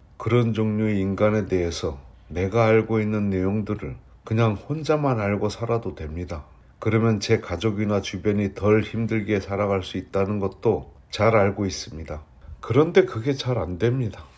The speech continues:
제가 특별히 용기가 많아서가 아니라 그런 꼴을 보고만 있는 게 지금은 잘 안 되더라고요. 혼자 그렇게 참아가면서 살면 보통 그런 부류의 인간들은 더 사람을 자신의 아래 것 취급을 하더군요.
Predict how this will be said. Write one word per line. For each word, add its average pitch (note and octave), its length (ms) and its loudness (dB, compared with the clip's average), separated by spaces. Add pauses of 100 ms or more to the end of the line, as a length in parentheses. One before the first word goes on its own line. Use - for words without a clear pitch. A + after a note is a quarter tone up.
(140)
제가 A#2 300 2
특별히 C3+ 480 -2
용기가 A2+ 440 2
많아서가 A2 580 0
아니라 F2 480 2 (220)
그런 C3 380 4
꼴을 C3+ 360 4
보고만 B2 460 4
있는 G2 300 0
게 F2+ 280 -2 (340)
지금은 A2+ 500 0
잘 F#2+ 220 0
안 E2+ 160 -2
되더라고요. F2 680 -2 (480)
혼자 D#3 360 4
그렇게 B2+ 400 2
참아가면서 C#3+ 800 -2
살면 A#2 640 0 (320)
보통 B2+ 440 2
그런 B2 420 0
부류의 A2+ 420 2
인간들은 F#2 680 -2 (400)
더 B2 200 2
사람을 A#2+ 480 2
자신의 G#2+ 560 -2
아래 E2+ 340 0
것 - 360 2
취급을 G2 500 -6
하더군요. E2 520 -6